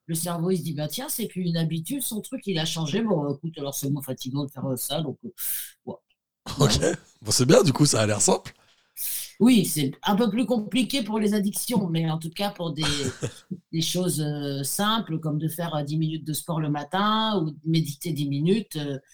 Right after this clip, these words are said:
Speaker 1: euh, ça finit par te manquer parce que ton sport, ton sport, ton cerveau a considéré que c'était devenu une habitude et que pour lui, ça lui demande beaucoup de,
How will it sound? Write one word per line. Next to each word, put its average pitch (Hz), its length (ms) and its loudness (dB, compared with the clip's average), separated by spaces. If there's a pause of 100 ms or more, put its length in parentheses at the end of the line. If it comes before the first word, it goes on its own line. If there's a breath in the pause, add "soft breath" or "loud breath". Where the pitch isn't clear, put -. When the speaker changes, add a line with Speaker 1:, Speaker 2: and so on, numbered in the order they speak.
(420 soft breath)
Speaker 1:
euh, 131 720 -6 (240)
ça 165 180 -2
finit 175 280 4
par 208 200 -2
te 185 80 0
manquer 170 420 2
parce 165 240 -4
que 190 100 -2
ton 147 220 -6
sport, - 380 -4
ton 135 160 -6
sport, - 380 -10 (340 loud breath)
ton 170 120 -4
cerveau 165 420 2
a 170 100 0
considéré 147 600 -4
que - 60 -8
c'était 160 400 -6
devenu 131 300 -2
une 156 80 2
habitude 131 420 -6
et 131 80 -4
que 123 220 -4
pour 120 180 -8
lui, 139 220 -2 (260 loud breath)
ça 180 180 2
lui 180 160 8
demande 170 240 6
beaucoup 208 240 4
de, 185 120 2